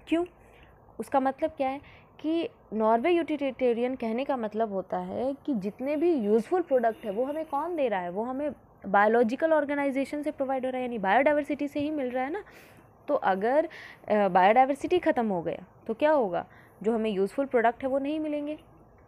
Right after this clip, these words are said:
पहले कंडीशन। दूसरा कंडीशन ब्रॉडली यूटिलिटेरियन, मतलब जैसे अमेज़न रेन फॉरेस्ट है वो ट्वेंटी फ़ाइव परसेंट तो या ट्वेंटी परसेंट ऑक्सीजन हमारे,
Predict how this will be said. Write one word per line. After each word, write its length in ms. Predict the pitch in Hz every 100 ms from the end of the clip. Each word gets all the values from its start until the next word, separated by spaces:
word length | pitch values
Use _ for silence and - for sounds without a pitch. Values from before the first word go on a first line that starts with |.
| _ _ - -
पहले 200 | 220 226
कंडीशन। 500 | 254 247 262 262 247
दूसरा 320 | 233 285 311
कंडीशन 460 | 311 277 277 277 220
ब्रॉडली 380 | 208 220 254 302
यूटिलिटेरियन, 640 | 294 285 262 262 262 269
मतलब 340 | 233 214 262 294 - - -
जैसे 240 | 214 277
अमेज़न 480 | - 220 233 240 262
रेन 140 | 214 196
फॉरेस्ट 400 | 185 175 160 190
है 60 |
वो 80 | 233
ट्वेंटी 260 | 262 220 233
फ़ाइव 200 | 226 226
परसेंट 540 | 226 220 - 302 320 - _ _ _ - -
तो 60 |
या 140 | 214 214
ट्वेंटी 380 | 220 220 220 269
परसेंट 340 | 254 240 240
ऑक्सीजन 420 | 214 - 202 220
हमारे, 360 | 208 190 196